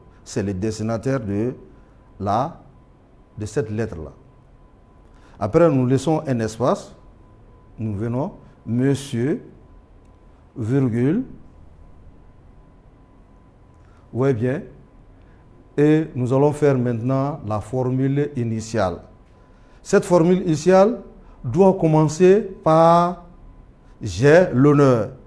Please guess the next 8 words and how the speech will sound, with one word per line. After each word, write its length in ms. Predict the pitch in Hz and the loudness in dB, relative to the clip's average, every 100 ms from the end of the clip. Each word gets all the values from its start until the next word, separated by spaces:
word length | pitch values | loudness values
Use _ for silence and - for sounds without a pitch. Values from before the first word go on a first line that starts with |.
| - | -4
Mais 200 | 131 160 180 | 0 0 0
ici, 520 | 170 220 247 285 277 - - _ _ - - - | 0 4 6 6 0 -14 -20 _ _ -20 -16 -4
nous 200 | 143 139 | 0 2
avons 260 | 165 190 190 | 4 4 4
pris 420 | 196 175 104 - - - - - - - | 4 2 0 -8 -18 -20 -20 -20 -16 -6
la 220 | 117 113 | -2 -2
première 520 | - 247 254 294 285 | 2 2 4 4 4
lettre 360 | 214 175 175 | 4 2 0